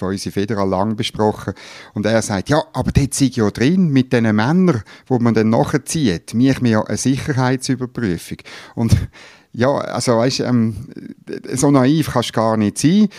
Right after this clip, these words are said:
weil ich meine, der, der Suleiman A., eben, du hast es gesagt, ist mit fünfzehn gekommen.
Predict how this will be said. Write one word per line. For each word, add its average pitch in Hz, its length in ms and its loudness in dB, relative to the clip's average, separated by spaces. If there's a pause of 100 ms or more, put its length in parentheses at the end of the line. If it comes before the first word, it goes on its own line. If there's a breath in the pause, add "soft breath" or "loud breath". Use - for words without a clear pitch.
(200 loud breath)
weil 139 100 0
ich 127 180 2
meine, 135 220 0
der, 117 300 -2
der 117 240 -2
Suleiman 131 640 2
A., 101 440 0
eben, 104 320 -2
du 123 100 -2
hast 107 120 0
es 101 120 -4
gesagt, 135 320 -4
ist 123 100 -8
mit 117 200 -2
fünfzehn 123 460 -2
gekommen. 113 460 2